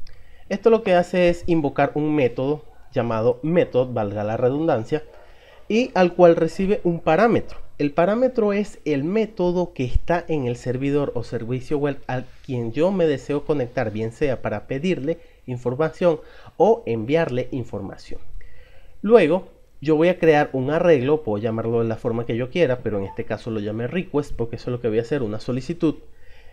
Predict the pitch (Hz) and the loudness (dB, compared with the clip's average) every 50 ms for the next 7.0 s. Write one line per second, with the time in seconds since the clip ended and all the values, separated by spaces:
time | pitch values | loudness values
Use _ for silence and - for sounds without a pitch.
0 | - - - 208 226 247 262 - - - - - - - - - - - - - | -14 -6 0 0 2 0 0 -4 -10 -20 -20 -20 -20 -20 -20 -20 -20 -20 -20 -20
1 | - - - - 175 180 185 185 180 180 180 - 202 190 196 - - - - - | -20 -16 -8 -4 0 2 4 4 4 2 2 0 2 2 2 0 -4 -8 -20 -20
2 | - - _ _ - 165 180 202 214 226 226 240 226 226 226 214 196 196 180 185 | -20 -20 _ _ -6 0 2 4 4 6 6 4 4 4 2 2 2 4 6 6
3 | 185 185 - - 127 123 120 117 120 120 120 120 117 - 135 123 - - - - | 4 4 2 2 2 4 4 4 2 2 0 0 -2 -4 -6 -6 -8 -8 -6 -2
4 | 127 120 110 110 110 110 107 107 107 110 - - - - 127 127 127 151 151 151 | 0 2 2 2 0 -2 -2 -2 -4 -4 -6 -8 -6 -6 -4 -4 2 6 10 10
5 | 151 147 143 131 - - 143 135 - 139 139 147 151 143 131 120 - - 156 - | 10 10 8 2 0 -4 -6 -4 -2 0 0 2 2 0 0 -2 0 0 0 0
6 | - 131 135 139 139 131 127 - - 165 160 165 160 - - - - - - - | 0 -2 0 0 -2 -4 -4 -2 0 0 0 0 0 -4 -6 -6 -6 -10 -10 -14